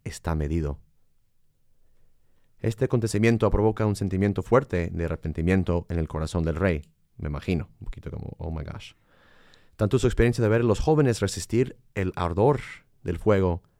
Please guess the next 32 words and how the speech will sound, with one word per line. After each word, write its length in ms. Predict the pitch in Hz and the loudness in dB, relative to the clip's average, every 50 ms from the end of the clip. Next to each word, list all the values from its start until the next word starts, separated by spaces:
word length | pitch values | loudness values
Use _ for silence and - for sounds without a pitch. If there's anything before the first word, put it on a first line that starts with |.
| _ _ _ _ _ | _ _ _ _ _
y 100 | - 95 | 0 0
esta 160 | 104 - 131 | 2 2 0
aparición 520 | 117 - 110 92 92 - - 110 104 110 | 0 0 0 0 0 0 2 2 2 4
de 80 | 107 98 | 2 2
la 100 | 92 87 | 2 2
mano 360 | 90 98 104 107 107 101 95 | 4 4 4 4 4 2 0
que 100 | - - | -2 -4
escribe 320 | 82 - - 95 98 101 104 | -6 -4 -2 0 0 0 0
en 60 | 98 | 0
la 100 | 90 - | -2 -2
pared 300 | - 85 82 101 151 180 - - _ _ _ _ _ _ _ _ _ _ _ _ - | -2 0 0 0 0 -2 -4 -10 _ _ _ _ _ _ _ _ _ _ _ _ 0
lo 80 | 92 | 2
lleva 260 | 92 101 113 120 123 | 2 4 4 2 2
a 140 | 123 - 101 | 0 0 0
una 180 | 101 104 101 101 | 0 0 0 0
conversión 760 | - 101 95 90 87 85 - - 95 90 85 80 80 - - _ _ | 0 0 0 0 0 -2 0 0 2 2 2 0 -4 -6 -10 _ _
y 80 | - 90 | -4 -2
reconoce 500 | 87 85 - 85 92 107 117 - - 113 | -2 0 0 2 4 4 2 2 2 0
el 120 | 107 - | 0 0
poder 300 | - - 95 92 101 107 | 0 0 2 2 4 2
increíble 440 | 107 104 92 - 85 87 95 92 85 | 2 0 0 0 0 2 2 2 2
de 140 | 82 80 76 | 2 0 0
Dios. 480 | 80 85 80 80 82 - - - - _ _ _ _ _ _ _ _ _ _ _ _ _ _ _ _ _ _ _ | 0 0 0 0 -2 -8 -12 -16 -20 _ _ _ _ _ _ _ _ _ _ _ _ _ _ _ _ _ _ _
Y 120 | - 90 | -4 -2
a-, 100 | 90 90 | 0 0
esto 380 | 87 90 95 - 95 - - 92 | 0 0 -2 -2 -4 -2 -2 0
me 80 | 92 | 0
hace 160 | 90 - 92 | 0 0 -2
pensar 320 | - - 85 80 92 90 - | -2 -2 -2 0 0 -2 -2
que, 120 | - 87 80 | -2 -2 -2
mm, 240 | 80 78 78 85 - - _ - | -2 -2 -4 -8 -10 -14 _ -12
hay, 100 | 107 95 | -10 -10